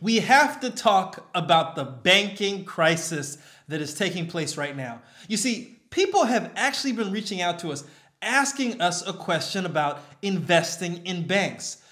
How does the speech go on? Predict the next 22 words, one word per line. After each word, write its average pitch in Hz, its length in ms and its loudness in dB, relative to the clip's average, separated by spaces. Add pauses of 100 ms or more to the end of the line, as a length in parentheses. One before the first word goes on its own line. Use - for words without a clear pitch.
(180)
You 220 120 -2
see, 254 160 0
some 339 320 4
people 262 320 -4
see - 160 -2
this 202 240 -2
as 175 260 -4
an 170 300 -6
opportunity 214 1040 -4 (300)
to 220 180 -4
invest 185 560 2
in 185 240 -6
the 151 80 -4
financial 180 640 -2
sector 160 520 -4 (220)
while 185 360 0
the 180 120 -2
financial 170 640 -2
sector 170 420 -6
is 151 300 -6
in 147 220 -12
crisis. 160 720 -4